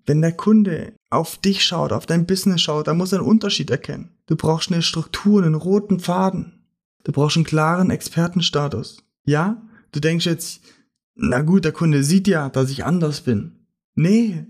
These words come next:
tut er nicht. Wenn der Kunde sehen würde, dass du anders bist und besser, dann könntest du dich nicht vor Anfragen retten. Oder Werbeauftritten oder T-V-Shows. Aber der Kunde sieht das von außen nicht.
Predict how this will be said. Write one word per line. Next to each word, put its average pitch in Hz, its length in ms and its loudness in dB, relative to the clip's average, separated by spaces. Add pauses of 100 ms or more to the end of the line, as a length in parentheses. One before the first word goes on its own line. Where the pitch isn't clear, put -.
tut 180 160 -2
er 196 80 4
nicht. 254 300 2 (540)
Wenn 160 200 2
der 160 100 0
Kunde 196 380 4
sehen 160 400 2
würde, 139 240 2
dass 143 180 -2
du - 200 -10
anders 151 540 2
bist - 280 -4
und 147 160 2
besser, 156 560 -4
dann 135 160 -2
könntest 160 360 -2
du 151 60 -6
dich 151 160 -2
nicht 175 380 0
vor - 340 -4
Anfragen 156 640 0
retten. - 520 -4 (280)
Oder 123 200 0
Werbeauftritten 151 880 -2 (220)
oder 151 220 0
T-V-Shows. 156 800 -2 (180)
Aber 151 140 -2
der 156 80 -2
Kunde 165 300 0
sieht 175 380 -4
das 151 220 -4
von - 180 0
außen 101 360 0
nicht. - 340 -8